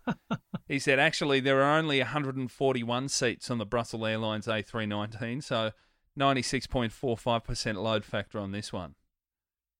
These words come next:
Speaker 2: And,
Speaker 1: Brilliant.
Speaker 2: uh, wow. <laughs> What a thing
Speaker 1: Man,
Speaker 2: to
Speaker 1: I
Speaker 2: correct.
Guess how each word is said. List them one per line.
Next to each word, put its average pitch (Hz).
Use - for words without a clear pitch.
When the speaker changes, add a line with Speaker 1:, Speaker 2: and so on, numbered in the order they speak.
Speaker 2:
And, 110
Speaker 1:
Brilliant. 95
Speaker 2:
uh, 104
wow. 107
<laughs> -
What 135
a -
thing 151
Speaker 1:
Man, 76
Speaker 2:
to 113
Speaker 1:
I 127
Speaker 2:
correct. 113